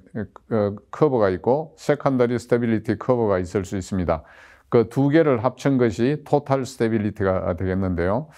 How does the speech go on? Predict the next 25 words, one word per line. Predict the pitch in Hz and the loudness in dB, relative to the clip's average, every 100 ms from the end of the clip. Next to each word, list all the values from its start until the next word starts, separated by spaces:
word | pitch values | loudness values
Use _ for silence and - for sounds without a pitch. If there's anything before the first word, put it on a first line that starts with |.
| - - - - | -20 -20 -20 -2
그러니까 | 117 117 117 107 - | 0 2 2 2 -2
일 | 147 170 | -2 -2
차 | - 160 | 2 2
안정성, | 131 117 110 104 90 - | 2 0 0 -2 -4 0
프라이머리 | 151 160 165 156 | 2 2 2 -2
스테빌리티 | 135 - 143 143 139 127 139 135 127 127 127 123 117 113 113 104 | -2 0 0 0 -2 -2 0 2 2 0 0 -2 -4 -2 -4 -4
커브라고 | - 156 139 120 107 | 0 2 4 2 2
하는 | 107 107 | -2 -2
것은 | 101 117 131 101 | -2 0 -2 -2
처음에는 | - 151 151 151 143 110 | -2 0 0 0 2 0
높다가 | 101 117 107 95 | 0 2 2 0
점점점 | - 117 113 110 107 104 95 | -2 -2 0 0 0 0 2
낮아지게 | 117 120 101 101 90 | 0 0 -2 -4 -2
되-, | 87 - | -4 -4
되는 | 101 95 90 | -4 -2 -2
것이고요. | 87 - 90 101 139 156 - - _ _ | -4 -4 -2 0 0 -6 -14 -20 _ _
그다음에, | 107 117 123 127 135 135 135 | 2 4 4 2 2 0 -2
에, | 107 104 98 95 | -2 0 0 -2
이 | 110 113 107 - - _ - _ 120 | 0 0 -2 -4 -18 _ -20 _ 0
이 | 131 | 0
차 | 127 147 | 2 2
안정성 | 131 127 131 131 131 | 2 0 0 0 -2
커브라고 | 123 139 131 113 104 | 0 0 2 0 0
하는 | 107 107 | -4 -2
것은 | 101 135 165 | -2 -2 -4